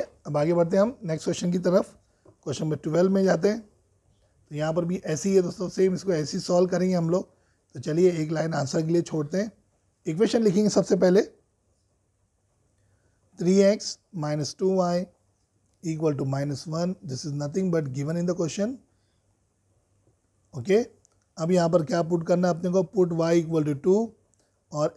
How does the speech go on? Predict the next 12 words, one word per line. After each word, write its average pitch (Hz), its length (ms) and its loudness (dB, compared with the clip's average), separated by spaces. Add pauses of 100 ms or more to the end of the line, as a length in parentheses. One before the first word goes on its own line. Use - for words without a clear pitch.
x 170 160 -4
की 202 160 -2
value 156 380 4
हमें 180 320 0
क्या 151 260 -6
करना 151 240 -6
है, 202 60 4 (140)
find 147 300 -2
करना 131 180 -2
है 120 80 -4
दोस्तों। 120 280 -12 (580)
ओके, 170 180 -4